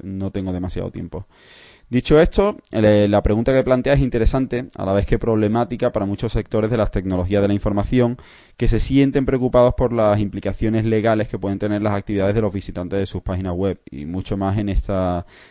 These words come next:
eh, como he dicho antes, web dos punto cero, en la que la web semántica, en la que a-, participan o aportan los contenidos los usuarios, y que, mm, muchas veces es imposible controlar qué contenidos son los que suben estos usuarios.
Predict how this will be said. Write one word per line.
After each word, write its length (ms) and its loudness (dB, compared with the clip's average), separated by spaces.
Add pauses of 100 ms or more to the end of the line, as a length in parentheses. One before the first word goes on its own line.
eh, 800 -2
como 220 -6
he 40 -2
dicho 240 -4
antes, 220 -2
web 300 -2
dos 180 -4
punto 280 -8
cero, 380 -2
en 360 -4
la 140 -4
que 380 -4
la 160 -6
web 220 -6 (160)
semántica, 680 -4
en 40 -6
la 120 -4
que 180 -4
a-, 120 -6
participan 800 -6 (240)
o 140 -4
aportan 580 -2
los 140 -4
contenidos 480 -4
los 100 -2
usuarios, 540 -2 (320)
y 100 -8
que, 320 0
mm, 500 -6
muchas 300 -4
veces 300 -2
es 80 -2
imposible 640 -6
controlar 540 -4
qué 160 -6
contenidos 600 -4
son 100 -6
los 100 -4
que 120 -10
suben 300 -6
estos 220 -10
usuarios. 460 -8